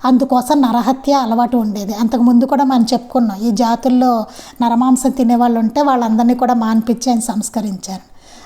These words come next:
అది నేనే తొలగించాను, ఆయనే తొలగించారనమాట అండి వాళ్ళకున్న అలవాటును. అంటూ తన అలవాటు ప్రకారం అకస్మాత్తుగా లేస్తూ, "ఇక పోదాం" అన్నారు గురువుగారు.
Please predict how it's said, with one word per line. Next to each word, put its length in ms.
అది 120
నేనే 320
తొలగించాను, 880
ఆయనే 240
తొలగించారనమాట 880
అండి 160
వాళ్ళకున్న 580
అలవాటును. 640
అంటూ 260
తన 240
అలవాటు 400
ప్రకారం 380
అకస్మాత్తుగా 600
లేస్తూ, 340
"ఇక 140
పోదాం" 440
అన్నారు 280
గురువుగారు. 520